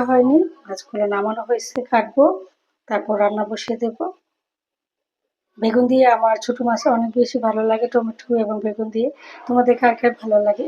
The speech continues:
কমেন্ট করে জানাবো। আহ, দেখো কত রোদ উঠছে, রাতে বৃষ্টি ছিল, এখন রোদ। সকাল সকাল এত রোদ, তাহলে যে দুপুরবেলা কি হবে আজকে সারাদিন আল্লাহ জানে।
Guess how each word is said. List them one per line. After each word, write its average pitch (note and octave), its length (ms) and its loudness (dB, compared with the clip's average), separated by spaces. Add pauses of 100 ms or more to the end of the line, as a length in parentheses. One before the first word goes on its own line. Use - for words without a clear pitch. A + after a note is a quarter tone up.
(120)
কমেন্ট G#3+ 300 -2
করে G#3+ 180 -4
জানাবো। G3+ 380 -8 (1700)
আহ, E4 80 -6
দেখো D#4 300 4 (100)
কত C#4+ 280 6
রোদ D4 240 8
উঠছে, B3+ 300 0 (720)
রাতে B3 240 4
বৃষ্টি C#4+ 300 4
ছিল, D#4 180 2 (120)
এখন B3+ 300 2
রোদ। A#3+ 220 2 (1160)
সকাল C#4+ 280 4
সকাল D#4+ 300 4
এত D4+ 180 6
রোদ, D#4 380 8 (100)
তাহলে B3+ 300 2
যে B3+ 200 4 (380)
দুপুরবেলা B3 580 4 (140)
কি C#4 160 -4
হবে A3+ 240 -2
আজকে A3 220 -2
সারাদিন A3+ 460 -2
আল্লাহ G#3+ 260 -8
জানে। D#4+ 280 -10